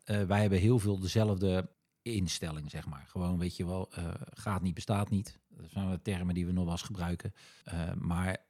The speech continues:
ik, ik ben wel echt een techneut en ik vind de processen ook goed. Maar Ewald, eh, waar ik bijvoorbeeld heel veel, eh, op de relatie zit en, en, eh, eh, soms, zeg maar, een beetje de, ik, ik kan, zeg maar, de zachte benadering wel hebben. Of, of ook gewoon de van, joh, dat komt wel goed.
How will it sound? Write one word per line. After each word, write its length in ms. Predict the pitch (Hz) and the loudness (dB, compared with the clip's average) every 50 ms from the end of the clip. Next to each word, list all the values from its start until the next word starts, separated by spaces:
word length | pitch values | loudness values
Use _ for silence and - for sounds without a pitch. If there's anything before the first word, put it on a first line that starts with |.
| _ _ _ _ - | _ _ _ _ 0
ik, 200 | - 92 - - - | 0 0 0 0 0
ik 160 | 110 92 92 | 0 2 4
ben 200 | 101 104 98 92 | 4 4 6 6
wel 140 | 95 95 - | 4 2 2
echt 200 | 107 - - - | 0 -2 -2 -2
een 80 | 92 | -2
techneut 440 | - 92 90 - 95 90 92 98 - | -2 -2 -2 0 2 2 2 0 0
en 60 | 101 92 | -2 -2
ik 140 | 85 - - _ _ | -2 -4 -8 _ _
vind 180 | - - 92 | -6 -4 -4
de 60 | 85 80 | -4 -4
processen 520 | - - 85 85 - 107 98 - - - | -6 -6 -6 -4 -2 -2 -2 -2 -2 -6
ook 100 | 92 - | -6 -6
goed. 180 | - - 98 90 | -4 -4 -4 -2
Maar 140 | - - - | -2 -2 0
Ewald, 400 | - 101 104 95 90 87 - - _ | 2 2 2 2 0 -2 -6 -10 _
eh, 120 | - 92 90 | -6 -4 -4
waar 360 | 87 92 82 104 95 95 - | -2 0 2 4 4 4 2
ik 200 | - 104 - - - | 2 0 -2 -2 -6
bijvoorbeeld 360 | 110 98 90 107 101 95 - | -6 -2 -2 -2 0 0 2
heel 140 | 104 104 95 | 2 2 2
veel, 320 | 85 101 101 98 90 - - - - - - _ _ _ _ | 2 2 2 2 0 -2 -6 -14 -20 -20 -20 _ _ _ _
eh, 160 | - 92 87 85 - - | -4 -2 0 0 0 -2
op 120 | 92 92 | -4 -2
de 60 | 101 | 0
relatie 500 | 92 95 95 95 101 95 92 92 - 95 | 0 2 2 0 0 0 -2 -2 -4 -4
zit 180 | - 101 92 - | -2 -2 -2 -2
en, 180 | 95 92 101 | -2 -4 -4
en, 280 | - 98 92 90 92 - - | -2 -2 -2 -2 -2 -6 -8
eh, 400 | - 90 90 90 90 87 87 87 87 | -8 -6 -4 -4 -2 -2 -4 -4 -6
eh, 60 | - - - 101 101 - | -8 -10 -12 -10 -10 -10
soms, 460 | - - - - 120 107 98 - - - | -10 -10 -6 -4 -2 -2 -2 -4 -8 -18
zeg 180 | - - - 90 | -14 -8 -4 -2
maar, 80 | 90 90 | 0 0
een 60 | 82 | 2
beetje 240 | 98 92 - - 87 | 2 0 0 -2 -4
de, 380 | 85 90 87 85 87 90 87 - | -4 -2 -2 -2 -4 -4 -6 -8
ik, 120 | - - | -10 -12
ik 120 | - - | -14 -10
kan, 220 | - - 98 98 92 | -6 -4 -2 -2 -2
zeg 120 | - 92 | -2 -2
maar, 100 | 90 87 | -2 -2
de 60 | 85 85 | -2 -2
zachte 480 | - - 95 - - - 113 107 110 - _ | 0 0 0 0 0 -2 -2 -2 -4 -4 _
benadering 480 | - 107 101 104 101 107 98 101 101 98 | -2 0 2 2 2 0 0 0 0 2
wel 160 | 104 101 92 | 2 2 2
hebben. 300 | 101 104 98 107 135 - _ - - _ _ _ - | 2 2 2 0 -4 -6 _ -16 -20 _ _ _ -20
Of, 100 | - - | -18 -10
of 180 | - - 104 - | -6 -4 -4 0
ook 200 | - 110 101 - | 2 0 0 0
gewoon 320 | - - 98 95 90 92 92 | 0 -2 0 2 2 2 2
de 220 | 85 90 87 82 | 2 0 0 0
van, 140 | - 92 87 | 0 0 0
joh, 180 | 87 92 92 85 | 2 2 2 0
dat 100 | 87 - | -2 -2
komt 200 | - 104 95 82 | -2 -4 -4 -2
wel 100 | 82 80 | -2 -2
goed. 260 | - 107 120 - | -2 -2 -2 -4